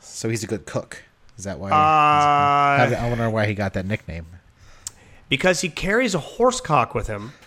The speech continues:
Speaker 1: Oh.
Speaker 2: wherever he goes, and proceeds to beat people to death
Speaker 1: Oh.
Speaker 2: with the horsecock.
Speaker 1: Gotcha.
Speaker 2: It's some of the most depraved shit that I've
Speaker 1: Okay.
Speaker 2: ever seen.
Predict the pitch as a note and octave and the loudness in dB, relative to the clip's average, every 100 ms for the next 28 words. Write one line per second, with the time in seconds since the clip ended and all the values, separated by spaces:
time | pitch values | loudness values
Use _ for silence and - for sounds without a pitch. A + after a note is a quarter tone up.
0 | _ _ E3 A#2 C#3+ E3+ F#3+ F3 E3 D3+ | _ _ -4 2 4 4 4 2 2 2
1 | A#2+ B2 B2+ - _ _ _ E3 D#3 D3 | 2 -2 -6 -14 _ _ _ 4 4 2
2 | D#3+ D3 G3+ F#3 - D3+ B2 D#3 F3+ - | 0 0 -2 -2 -4 -4 -2 -2 -4 -6
3 | F3 D#3+ D#3 C#3 C#3 C3 A#2 - B2+ A#2 | -6 -4 -2 -2 0 0 0 -4 -2 0
4 | E3 E3 - - _ _ - D3+ D3+ E3 | 0 -2 -6 -16 _ _ -4 -2 -2 -4
5 | C3+ C3+ - E3 - - A2+ - _ _ | -6 -4 -2 -2 -2 -8 -14 -18 _ _
6 | G#2+ G#2+ G#2 - C#2+ - - _ - A3+ | -2 0 0 -4 -8 -12 -18 _ 2 2
7 | C4 - C#4+ C#4 B3 G#3+ F#3 - F3 - | 2 0 0 2 2 2 0 -2 -8 -4
8 | F#3+ F3 D#3+ D3+ - D3+ - B2+ B2 A#2+ | 0 0 0 -4 -2 -2 0 0 0 -2
9 | A2+ A2 A#2 | -4 -6 -10